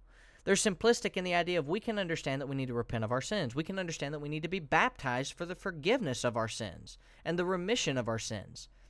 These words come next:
It's the third thing he asks that's not in the text.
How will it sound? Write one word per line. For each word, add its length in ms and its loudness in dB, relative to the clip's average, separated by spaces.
It's 180 0
the 120 -2
third 440 0
thing 140 2
he 120 2
asks 420 0
that's 220 0
not 220 2
in 80 0
the 80 0
text. 640 -4